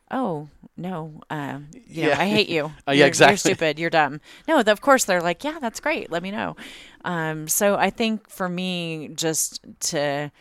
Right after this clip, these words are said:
Speaker 1: before pretty major decisions and even now some minor ones, I have to really go through this process with myself and look at,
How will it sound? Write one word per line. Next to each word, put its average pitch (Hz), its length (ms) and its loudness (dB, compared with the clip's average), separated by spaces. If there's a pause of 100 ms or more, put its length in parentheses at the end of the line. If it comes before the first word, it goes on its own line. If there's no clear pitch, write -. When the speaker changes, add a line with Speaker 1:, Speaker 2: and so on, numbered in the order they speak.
(180)
Speaker 1:
before 170 500 -2
pretty 165 360 -8
major 147 500 -6
decisions 139 600 -6
and 135 120 -8
even 135 460 -10
now 127 220 -6
some 135 240 -6
minor 127 360 -8
ones, 123 280 -10
I 117 80 -10
have 139 220 -14
to 117 200 -16
really 110 420 -12 (520)
go 151 160 0
through 147 240 -10
this 123 160 -8
process - 520 -8
with - 180 -18
myself - 520 -10
and - 140 -18
look 139 180 -14
at, 113 300 -12